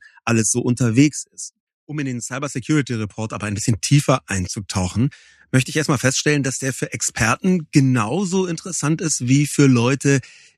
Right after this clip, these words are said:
die vielleicht Entscheider oder Entscheiderinnen sind, aber nicht das umfangreiche technische Fachwissen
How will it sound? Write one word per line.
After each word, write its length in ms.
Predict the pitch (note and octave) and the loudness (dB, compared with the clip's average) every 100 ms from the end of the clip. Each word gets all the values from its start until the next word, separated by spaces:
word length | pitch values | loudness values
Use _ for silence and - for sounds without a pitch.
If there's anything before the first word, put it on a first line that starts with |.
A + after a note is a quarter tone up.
| - | 0
die 240 | A#2+ B2 | 2 2
vielleicht 320 | - A2+ A2 | 2 0 2
Entscheider 500 | B2 G#2+ A#2+ G#3+ F#3 | 0 0 2 2 0
oder 120 | B2 A2+ | -2 -4
Entscheiderinnen 580 | - - B2+ A2 G2+ | -2 0 0 -2 -6
sind, 340 | F#2+ G#2 C#3 - - | -4 -2 0 -2 -4
aber 420 | A2+ A#2+ A#2 B2 | -4 -2 -2 -2
nicht 460 | B2 C3 E3 - - | 2 4 4 0 -6
das 280 | C3 - - | -6 -6 -4
umfangreiche 800 | D3+ D3+ C#3+ C3+ A2 A#2+ - B2 | 0 0 0 -4 -2 -6 -4 -8
technische 580 | - A2+ B2+ A2 A#2+ G#2+ - _ | -4 -4 0 -2 0 -4 -4 _
Fachwissen 800 | - G3 A3 C3 A2+ - G#2 | -2 0 0 0 0 0 -4